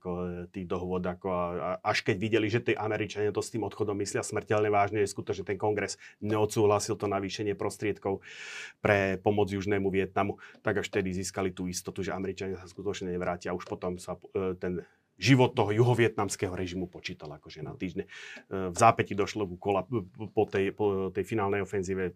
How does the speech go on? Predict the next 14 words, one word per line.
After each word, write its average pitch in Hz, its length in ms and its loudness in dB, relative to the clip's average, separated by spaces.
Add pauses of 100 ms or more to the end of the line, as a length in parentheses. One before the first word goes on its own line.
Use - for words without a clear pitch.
(160)
tam 95 160 -4
ry-, 95 160 0
po-, 117 160 6
veľmi 110 240 6
rýchlo 104 320 0
došlo 101 320 -4
ku - 20 -6
kolapsu 95 380 -4
juhovietnamskej 87 720 -8
armády. 80 400 -12 (400)
A 80 320 -8
Vietnam 82 320 -6
je 78 160 -8
odvtedy 76 400 -10